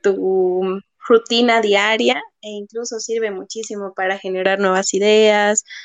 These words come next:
o, o algo beneficioso para cada uno. Entre mis platos favoritos, amo muchísimo la comida boliviana. Entre mis favoritos están el picante de pollo, o, o el picante mixto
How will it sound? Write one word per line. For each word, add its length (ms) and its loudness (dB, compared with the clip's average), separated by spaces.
o, 720 0
o 180 -16
algo 300 -6
beneficioso 680 -2
para 200 -16
cada 260 -6
uno. 240 -8
Entre 320 2
mis 160 0
platos 380 0
favoritos, 1000 2
amo 300 2
muchísimo 580 -2
la 160 0
comida 320 0
boliviana. 680 -2
Entre 320 -16
mis 360 -16
favoritos 760 -6
están 520 -6
el 160 -12
picante 400 -4
de 140 0
pollo, 760 2
o, 60 -4
o 440 2
el 120 4
picante 360 2
mixto 420 -2